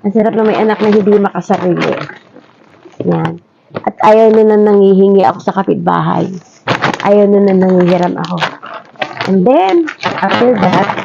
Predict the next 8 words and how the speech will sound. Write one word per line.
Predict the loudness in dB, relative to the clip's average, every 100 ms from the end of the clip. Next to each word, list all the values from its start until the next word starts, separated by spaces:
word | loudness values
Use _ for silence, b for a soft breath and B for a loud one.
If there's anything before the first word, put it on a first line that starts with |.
| -8 -8 -10 -20 -4
bumili | 0 4 4 4 4
rin | 2 2
siya | 0
ng | 0 -2
pangpasalubong | -2 -2 -2 -4 -2 0 2 2 2 0
niya | 0 0
doon | 0 0 -2
sa | -2